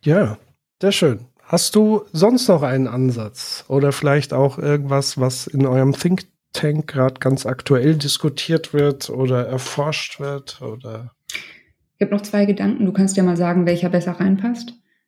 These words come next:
Speaker 2: Ähm, einmal, den haben wir auch bei unserer Podiumsdiskussion angekratzt, ist es das Spannungsfeld zwischen Demokratie und Klimapolitik. Ähm, und das andere ist eine Studie,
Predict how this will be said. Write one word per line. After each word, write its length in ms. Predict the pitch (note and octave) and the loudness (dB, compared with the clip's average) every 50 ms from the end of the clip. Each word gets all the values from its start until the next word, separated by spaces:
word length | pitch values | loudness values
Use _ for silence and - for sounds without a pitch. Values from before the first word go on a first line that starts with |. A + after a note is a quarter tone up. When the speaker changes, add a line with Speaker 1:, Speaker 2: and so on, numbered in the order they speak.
| _ | _
Speaker 2:
Ähm, 480 | - F#3 F3+ F3+ F3 F3 F3 F3 F#3+ - - | -2 0 0 2 2 0 0 -2 -4 -4 0
einmal, 600 | F#3 F#3+ G3+ G#3+ A3 A3 A3 A3 A3 A3 A3 A3+ - - - _ _ _ _ | 2 2 4 4 2 2 0 -2 -2 -4 -6 -8 -12 -16 -20 _ _ _ _
den 200 | - F#3+ F3 F3 | 0 2 4 4
haben 140 | G3+ G3+ | 4 4
wir 100 | G3 G3+ | 4 2
auch 80 | G3 - | 0 -2
bei 100 | - F#3+ | -2 -2
unserer 220 | F#3+ F#3 F#3 F3+ | 0 0 0 0
Podiumsdiskussion 720 | F3+ G3+ G3+ G3+ G3 G3+ - G3 - - F3 - - F3+ G3 | 0 0 2 2 0 0 -2 -6 -8 -8 -8 -4 -4 -2 0
angekratzt, 600 | G#3 F#3 F#3+ G3+ G3+ G3+ - G3+ G3+ - - - | 0 2 2 2 0 -2 -4 -6 -6 -6 -8 -8
ist 180 | - F#3+ - | -8 -6 -6
es 240 | F3 E3 - - - | -8 -8 -8 -10 -8
das 160 | - F3+ E3+ | -6 -6 -6
Spannungsfeld 880 | - - F3+ F3+ F#3+ G3+ G3+ G3+ - - G3 F#3+ G3 F#3+ F#3+ - - - | -4 -2 0 2 2 2 2 0 -2 -2 0 0 0 0 -2 -6 -12 -12
zwischen 380 | - - F#3+ F3+ - G3 F3+ E3+ | -6 -4 -4 -2 0 0 0 0
Demokratie 760 | F3+ F3 F3+ F3 - - - E3 - - - G3+ G#3+ A3+ A3 | 0 0 0 -2 -4 -6 -10 -10 -8 -2 2 2 2 2 2
und 200 | - F3+ E3+ - | -2 -4 -6 -4
Klimapolitik. 920 | - - G#3 A3+ A#3+ A#3 - B3+ A#3+ B3 A#3+ - - C#4 D4+ D4 - - _ _ _ _ _ _ _ _ _ _ _ _ _ _ _ _ _ _ _ _ _ _ _ _ _ | 0 2 4 4 4 2 0 0 0 0 0 0 -2 -2 -2 -2 -4 -10 _ _ _ _ _ _ _ _ _ _ _ _ _ _ _ _ _ _ _ _ _ _ _ _ _
Ähm, 420 | - F#3 F#3 F#3 F3+ F3+ F#3 F#3+ - - | 2 2 4 4 4 4 2 0 0 0
und 160 | G3 F3 F3 | -2 0 0
das 120 | F3+ - | -2 -2
andere 360 | - F#3+ F#3+ G3 G3 F#3+ G3 | 0 2 2 2 4 4 2
ist 160 | G3 F#3+ - F3+ | 0 2 2 2
eine 220 | F3+ F3+ F3+ F3 | 2 2 0 0
Studie, 680 | F3 - - F#3 F#3 F3 F3+ F3 E3+ E3 E3 E3 D#3+ | -2 -4 -2 -2 0 2 2 2 4 4 2 2 0